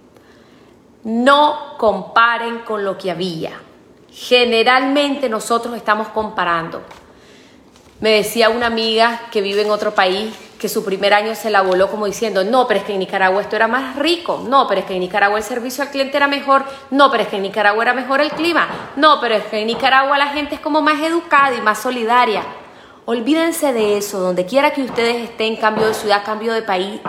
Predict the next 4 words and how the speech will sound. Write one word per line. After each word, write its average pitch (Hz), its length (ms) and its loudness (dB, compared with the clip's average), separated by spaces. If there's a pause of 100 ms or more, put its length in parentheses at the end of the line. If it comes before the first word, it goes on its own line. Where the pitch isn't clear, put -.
no 277 160 0
comparen. 269 1000 0 (680)
No 240 160 2
comparen. 247 640 2